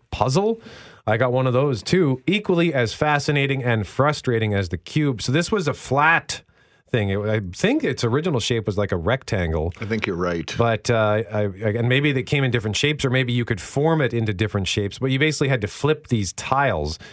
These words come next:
Speaker 1: It had one, two, eight tiles on it, and you had to flip them into a various shape and get these three rings to connect. And I could never do it. I was, I never did solve the Rubik's Cube. I could never do that. My buddy Kent, his boy Elliot,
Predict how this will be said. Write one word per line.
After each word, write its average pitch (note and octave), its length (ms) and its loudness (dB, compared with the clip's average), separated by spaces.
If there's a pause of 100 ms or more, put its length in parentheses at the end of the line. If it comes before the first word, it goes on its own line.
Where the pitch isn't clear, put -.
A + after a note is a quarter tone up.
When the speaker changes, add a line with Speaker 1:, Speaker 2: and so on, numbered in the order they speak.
(180)
Speaker 1:
It G2+ 120 -2
had G2+ 160 -2
one, A#2+ 200 0
two, A#2+ 300 0
eight D#3 340 -2
tiles C3+ 500 0
on G2+ 180 0
it, A2+ 220 -4 (360)
and G#2 120 0
you G#2 60 0
had A2+ 120 2
to G#2 60 0
flip B2 280 -2
them A#2 140 0
into A2 180 0
a G#2 100 0
various A2 400 0
shape A2+ 300 -2
and A2 180 -2
get A2+ 200 -2
these G2+ 260 -2
three A#2+ 240 0
rings G#2+ 640 0 (380)
to - 120 0
connect. F2+ 460 -2
And G#2+ 180 -2
I A2+ 260 2
could A#2 200 -2
never A2+ 240 0
do A2 240 0
it. G#2 140 -2
I A#2+ 140 2
was, C3+ 200 -4 (140)
I B2+ 100 2
never D3+ 300 2
did C#3 180 0
solve B2 300 2
the A2+ 80 0
Rubik's G#2 380 0
Cube. C#3+ 320 0
I A#2 100 -2
could G2 140 -4
never G2+ 180 -2
do F#2+ 160 -2
that. A#2+ 260 0 (380)
My G#2+ 100 -2
buddy C3+ 240 0
Kent, D3+ 480 -4 (240)
his D#3 240 -2
boy E3+ 340 0
Elliot, C3 520 -2